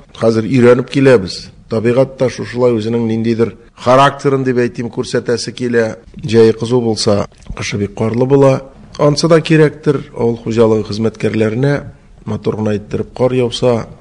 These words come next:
дым булса, аларның да хезмәтләре күзгә күренеп, яхшы республиканың олы каравае, олы икмәге булып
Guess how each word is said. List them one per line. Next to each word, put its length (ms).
дым 260
булса, 540
аларның 420
да 100
хезмәтләре 760
күзгә 320
күренеп, 380
яхшы 640
республиканың 840
олы 160
каравае, 640
олы 240
икмәге 340
булып 360